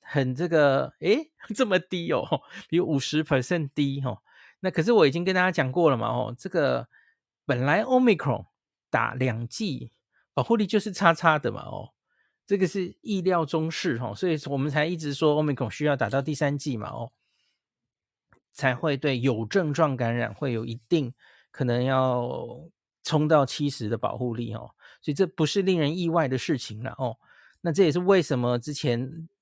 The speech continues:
连医师的访问的那一集，我们就一直在说，现在假如还用原本的临床试验，哦，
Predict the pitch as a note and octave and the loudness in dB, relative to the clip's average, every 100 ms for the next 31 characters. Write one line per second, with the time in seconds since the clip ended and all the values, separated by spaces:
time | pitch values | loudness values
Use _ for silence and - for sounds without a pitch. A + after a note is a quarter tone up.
0 | _ - D3 D3 D#3+ D#3+ D#3 _ _ C#3 | _ -4 0 0 2 2 0 _ _ 0
1 | B2 A#2 G#2+ D#3+ D3 B2+ B2 C#3+ B2 A#2 | 2 2 2 2 2 0 -2 -2 -4 -6
2 | A2+ A2+ A#2+ D3 E3 C#3+ D#3 D3+ D3 C#3+ | -4 -2 -2 0 -2 0 0 2 4 2
3 | - - - - F3+ F3+ C#3+ B2+ B2+ C#3+ | 0 -20 -4 0 0 2 4 4 4 2
4 | F3+ E3+ C#3 C#3 F#3+ F#3+ C3 A#2 A#2+ B2 | 2 4 6 6 4 2 4 4 2 2
5 | C#3 C#3 C3+ - E3+ D#3 D3 B2 B2 | 0 0 0 -2 -2 0 2 2 0